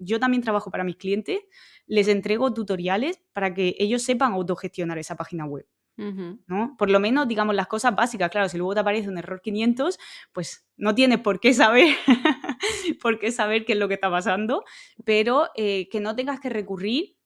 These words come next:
Speaker 1: como decíamos antes, cuando se programaban las páginas web, con código solamente,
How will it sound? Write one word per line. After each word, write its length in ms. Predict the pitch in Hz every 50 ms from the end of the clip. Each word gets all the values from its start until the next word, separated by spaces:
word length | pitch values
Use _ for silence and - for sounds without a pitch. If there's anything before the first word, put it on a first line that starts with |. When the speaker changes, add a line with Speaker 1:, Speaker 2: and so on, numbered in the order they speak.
| _ _ _ _ _ _
Speaker 1:
como 200 | - 202 190 185
decíamos 460 | 180 185 185 - 196 202 202 208 214
antes, 360 | 220 233 240 240 196 170 - -
cuando 180 | _ 185 175 170
se 100 | 156 175
programaban 480 | 156 170 165 156 156 156 160 165 170 175
las 100 | 175 165
páginas 340 | - 185 - - 180 180 175
web, 300 | 180 220 233 254 247 - _ _ _ _ _
con 200 | _ - 156 147
código 420 | - - 190 185 185 190 180 185 180
solamente, 580 | 185 196 190 190 202 220 233 233 240 254 330